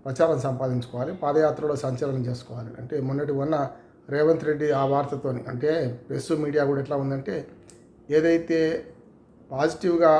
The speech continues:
వచ్చిన వార్తల కంటే నెగిటివ్గా మాట్లాడిన మాటలు ఎక్కువ ప్రచారం చేస్తున్నారు కనుక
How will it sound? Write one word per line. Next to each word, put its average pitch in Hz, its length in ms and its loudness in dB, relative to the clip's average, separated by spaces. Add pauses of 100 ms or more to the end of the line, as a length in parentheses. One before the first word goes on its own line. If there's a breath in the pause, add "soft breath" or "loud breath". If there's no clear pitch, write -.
(140)
వచ్చిన 143 300 -6
వార్తల 131 360 0
కంటే 131 260 -6
నెగిటివ్గా 156 600 -2
మాట్లాడిన 131 420 -2
మాటలు 135 360 -4
ఎక్కువ 131 200 -8
ప్రచారం 127 400 -4
చేస్తున్నారు 120 400 -6
కనుక 120 260 -12